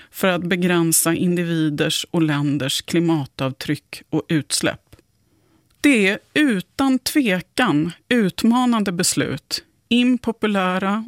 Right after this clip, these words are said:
och svåra att förklara. Dessutom omöjliga att genomföra om vi inte först och främst slutar blunda för stundens allvar.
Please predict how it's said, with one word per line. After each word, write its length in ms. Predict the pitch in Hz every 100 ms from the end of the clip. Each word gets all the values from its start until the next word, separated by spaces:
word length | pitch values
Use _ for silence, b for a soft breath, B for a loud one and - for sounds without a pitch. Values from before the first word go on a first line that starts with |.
| -
och 140 | 190
svåra 720 | - - 214 220 165 185 214 -
att 180 | - 165
förklara. 680 | - - 214 208 151 107 160 - B B B B B _
Dessutom 520 | 226 214 233 180 175 - -
omöjliga 1000 | 294 214 180 202 302 277 165 147 - 131 -
att 200 | 180 175
genomföra 1000 | 196 196 170 165 160 - 220 160 147 151 -
om 180 | 185 180
vi 80 |
inte 280 | 185 170 180
först 560 | - - 226 - - 190
och 60 |
främst 680 | - - 233 147 - - - B B B B B
slutar 580 | - 220 190 151 151 156
blunda 760 | 156 202 180 160 175 196 127 -
för 160 | -
stundens 680 | 160 143 139 147 151 151 -
allvar. 680 | 180 156 156 180 120 143